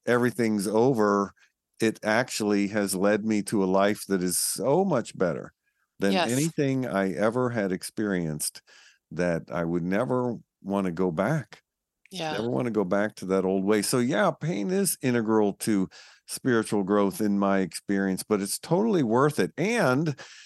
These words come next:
Speaker 1: we don't have to do this alone. You know, I wanna say we don't go off in a corner and, and get clean or sober, uh, on our own. We need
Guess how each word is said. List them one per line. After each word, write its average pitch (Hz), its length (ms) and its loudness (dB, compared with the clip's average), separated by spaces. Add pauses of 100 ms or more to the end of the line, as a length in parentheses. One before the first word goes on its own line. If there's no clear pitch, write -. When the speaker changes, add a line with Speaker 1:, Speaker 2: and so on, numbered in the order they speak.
(160)
Speaker 1:
we 147 120 2
don't 202 200 2
have 208 160 2
to 143 80 0
do 147 220 4
this 160 240 4
alone. 113 540 2 (140)
You 98 160 -2
know, 101 120 4
I 101 60 4
wanna 113 240 2
say 120 360 2
we 123 120 4
don't 165 160 2
go 160 120 2
off 143 220 4
in 120 80 0
a 110 60 -2
corner 127 540 2
and, 90 220 0 (480)
and 92 340 0
get 113 220 2
clean 110 320 0
or 95 100 0
sober, 98 840 2
uh, 87 280 -4
on 104 240 2
our 90 180 4
own. 82 480 0
We 104 160 0
need 113 500 0